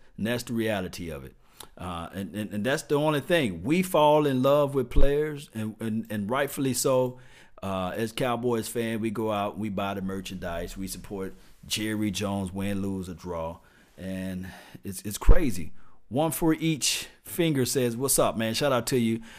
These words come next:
Uh, Q Child says, "Five years." That's how, that's how long you believe this window is? We got five years left in this window? Hmm, I, I'm, I'm thinking that we probably have,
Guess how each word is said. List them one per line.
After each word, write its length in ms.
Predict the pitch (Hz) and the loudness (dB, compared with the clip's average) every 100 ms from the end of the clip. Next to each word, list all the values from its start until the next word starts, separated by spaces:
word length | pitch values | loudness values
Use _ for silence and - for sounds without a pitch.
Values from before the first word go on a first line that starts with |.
| - | -12
Uh, 220 | 98 101 | -4 -2
Q 260 | 95 - 147 | -2 2 2
Child 420 | 127 139 127 127 | 4 2 2 0
says, 220 | 135 107 | 0 -2
"Five 480 | - 131 123 117 101 | -2 -2 0 0 -2
years." 760 | 95 110 123 127 131 131 123 - - - | -4 2 4 6 4 0 -4 -10 -16 -4
That's 200 | 127 165 | 0 4
how, 240 | 151 147 | 4 2
that's 240 | - 147 | 0 2
how 120 | 165 156 | 4 2
long 340 | 151 156 156 | 2 2 2
you 100 | 147 | 0
believe 460 | 147 131 143 147 127 | 0 0 4 2 2
this 180 | 135 127 | 0 4
window 400 | 143 143 139 131 | 4 6 6 6
is? 500 | 139 165 156 - - - _ _ _ _ _ - _ _ _ _ - - | 4 4 0 -8 -16 -20 _ _ _ _ _ -20 _ _ _ _ -20 -10
We 140 | 113 | -2
got 200 | 135 131 | 8 8
five 360 | - 151 147 143 | 8 4 6 4
years 280 | 147 143 117 | 4 2 2
left 300 | 123 143 160 | 2 0 0
in 80 | 147 | -2
this 160 | 127 | 0
window? 540 | 139 151 151 160 165 - _ _ _ _ _ _ _ _ _ _ _ _ _ 104 | 0 0 2 0 0 -6 _ _ _ _ _ _ _ _ _ _ _ _ _ -6
Hmm, 560 | 131 131 123 110 98 | -2 0 2 0 -2
I, 140 | 90 120 | -2 -2
I'm, 180 | 101 123 | -2 -4
I'm 140 | 117 123 | -4 -2
thinking 320 | 139 131 131 | -2 0 0
that 160 | 131 | 0
we 140 | 123 127 | 2 0
probably 580 | 120 135 131 127 123 120 | 0 2 2 2 -2 -2
have, 480 | 123 120 113 104 | -2 -2 -4 -8